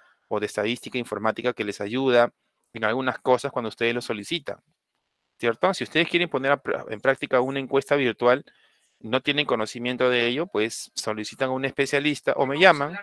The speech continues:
me llaman a mí, no sé, con todo gusto, este, les apoyo y les voy, este, y se va creando la encuesta, ¿no? Entonces, lo que se quiere demostrar en esta parte del curso es que existen herramientas que tú puedes integrar a las tareas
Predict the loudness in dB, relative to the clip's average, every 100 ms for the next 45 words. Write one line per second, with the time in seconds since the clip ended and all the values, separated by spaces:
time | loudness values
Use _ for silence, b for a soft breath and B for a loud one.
0 | -14 -6 -2 0 0 0 0 0 -2 -2
1 | 0 2 0 0 2 2 2 0 0 -2
2 | -4 _ _ _ _ -8 -8 -2 -2 0
3 | -2 2 6 6 6 2 0 -2 0 0
4 | -2 -6 -10 -12 -12 -6 0 4 4 4
5 | 2 2 0 -4 -10 -14 -14 -20 _ _
6 | -20 -10 -2 -2 -2 _ _ _ _ _
7 | _ _ _ -4 2 2 0 -10 -12 B
8 | B -4 -2 -4 4 6 6 4 4 4
9 | 4 0 0 6 6 6 2 0 0 -2
10 | 2 0 2 -2 -2 -2 -2 -4 -2 -2
11 | -2 0 2 0 4 2 2 b b -6
12 | -4 0 2 2 2 -4 -2 2 6 6
13 | 6 0 -4 -4 -2 -4 -2 0 0